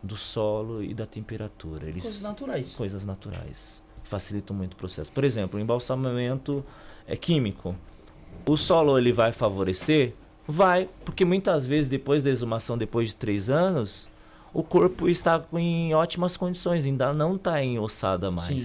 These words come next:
Speaker 2: Sim.
Speaker 1: Então, o embalsamamento egípcio, é, ele é importante? Ele é muito importante.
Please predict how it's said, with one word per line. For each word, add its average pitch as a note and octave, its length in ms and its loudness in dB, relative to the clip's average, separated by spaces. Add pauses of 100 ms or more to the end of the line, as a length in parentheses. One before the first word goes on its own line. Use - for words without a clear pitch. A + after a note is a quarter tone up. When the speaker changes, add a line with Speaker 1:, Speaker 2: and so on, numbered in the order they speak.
Speaker 2:
Sim. - 60 -18 (480)
Speaker 1:
Então, C3+ 880 2
o D3 60 -2
embalsamamento C3+ 720 2
egípcio, C3 760 -2 (280)
é, G2+ 280 2
ele G#2 120 0
é - 20 -2
importante? G2 540 -4
Ele C#3 160 0
é - 20 2
muito A#2+ 380 -2
importante. D2 680 -10